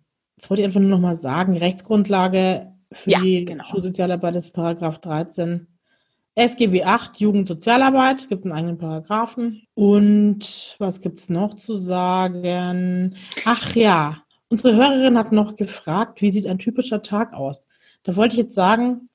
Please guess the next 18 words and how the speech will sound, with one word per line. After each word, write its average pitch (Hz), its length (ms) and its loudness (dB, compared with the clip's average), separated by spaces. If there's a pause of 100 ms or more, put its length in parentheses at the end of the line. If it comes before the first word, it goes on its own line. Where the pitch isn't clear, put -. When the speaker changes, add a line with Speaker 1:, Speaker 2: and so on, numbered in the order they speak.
(160)
Speaker 1:
natürlich 202 580 0
immer 190 360 0
anders. 220 540 2
<laughs> - 40 -10 (1900)
Aber 214 180 4
in 202 60 6
der 196 120 6
Regel 233 240 4
komme 226 260 4
ich 254 100 0
in 208 100 2
der 208 100 4
Früh, 202 440 0 (320)
ich - 100 -20
gehe 185 140 2
kurz 185 240 0
ins 156 140 -4
Sekretariat 180 1000 0